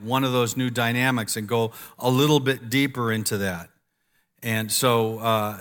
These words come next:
you'll have questions for reflection, uh, some lab work, maybe some homework to do, some practical application.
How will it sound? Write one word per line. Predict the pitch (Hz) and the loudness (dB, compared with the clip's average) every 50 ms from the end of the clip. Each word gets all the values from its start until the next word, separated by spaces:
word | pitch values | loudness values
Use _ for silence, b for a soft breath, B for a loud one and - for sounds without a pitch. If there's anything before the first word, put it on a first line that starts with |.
| - | -14
you'll | 113 120 123 127 135 131 127 123 | -14 -12 -10 -4 0 2 2 2
have | 127 127 117 101 | 2 0 -2 -4
questions | - - 143 131 127 - 135 123 117 - | -2 0 0 0 0 0 -2 -2 -2 -2
for | - - 107 104 | -4 -4 -4 -4
reflection, | 101 104 95 - - 131 135 131 - - - 143 135 127 123 123 123 120 b b b b b b b - | -4 -4 -6 -4 0 0 0 2 0 -2 0 0 0 0 0 -2 -4 -6 b b b b b b b -8
uh, | 104 101 98 98 98 | -6 -4 -4 -4 -4
some | 95 - - 117 107 | -2 -2 -2 -2 -2
lab | 104 110 127 139 147 147 143 | 2 4 6 6 6 6 4
work, | 139 139 135 131 120 110 | 4 2 2 2 0 -2
maybe | 123 123 120 117 120 | -4 -4 -4 -4 -4
some | 110 - 117 110 | -6 -4 -6 -4
homework | 107 113 143 147 143 139 135 135 127 120 | -4 -2 -2 -2 -2 -2 -2 -4 -4 -4
to | - - 120 | -6 -8 -4
do, | 120 127 127 123 123 123 120 | -2 -2 -2 0 0 -2 -2
some | 113 - 117 107 | -2 -4 -4 -6
practical | 98 - 127 123 123 120 - - - 120 117 | -4 -4 -2 -2 -2 -2 -6 -8 -4 -2 0
application. | 117 113 110 - 113 104 - 120 113 113 110 - 120 113 107 107 | 0 0 -2 -4 -8 -6 -4 -2 -2 -2 -2 -2 -4 -4 -6 -6